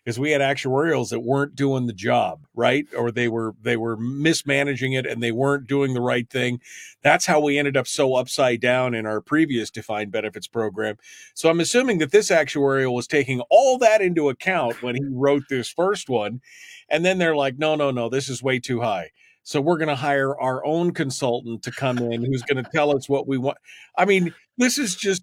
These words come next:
you know, this is insane. And where is that second report? It's been six weeks, seven weeks. Where is this second report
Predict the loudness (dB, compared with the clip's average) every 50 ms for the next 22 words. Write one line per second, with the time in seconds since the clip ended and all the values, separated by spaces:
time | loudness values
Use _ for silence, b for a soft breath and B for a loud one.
0 | _ _ -10 -10 -10 -10 _ -4 -2 0 2 4 4 4 2 0 -4 -2 0 2
1 | 2 2 0 -4 0 0 0 0 0 0 -2 0 0 0 -2 -2 0 0 0 0
2 | 0 0 2 2 2 0 -2 -4 -2 0 0 0 0 2 2 2 2 2 0 0
3 | 2 0 2 2 -2 0 0 -2 -2 0 0 0 0 0 -2 -2 -4 -4 -4 0
4 | 0 2 2 2 0 -2 -4 -6 -6 -8 -8 -10 -12 -12 -12 -10 -6 -4 -4 -6
5 | -6 -12 -12 -6 -2 -2 -2 -2 -4 -6 -12 -6 -2 -2 -2 -2 -2 -4 -4 -2
6 | -2 -4 -4 -6 -8 -12 -14 b b b b b b b b b 4 6 8 8
7 | 8 8 6 4 4 2 -2 -2 -2 0 0 0 -2 -2 -2 -4 0 0 -2 -2
8 | 0 0 0 0 0 -2 -6